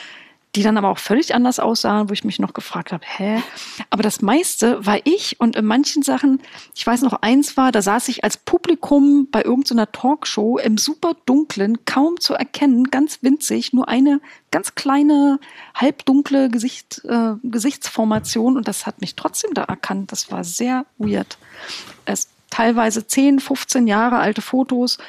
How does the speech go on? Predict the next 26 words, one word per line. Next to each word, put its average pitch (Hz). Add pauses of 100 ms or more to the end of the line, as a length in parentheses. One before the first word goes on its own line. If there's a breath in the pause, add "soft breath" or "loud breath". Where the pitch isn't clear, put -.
(200 loud breath)
und 208
da 180
ich 214
mich 214
natürlich 202
auch -
tierisch -
aufgeregt 240
habe, 190
„Ihr -
habt -
sie 262
wohl 269
nicht 262
alle“, 247 (960)
darf -
nicht -
sein 247 (580 loud breath)
und 226
habe 214
mich 214 (100)
bei 208
der 196
brandenburgischen 277
Datenschutzbeauftragten, 233
weil 185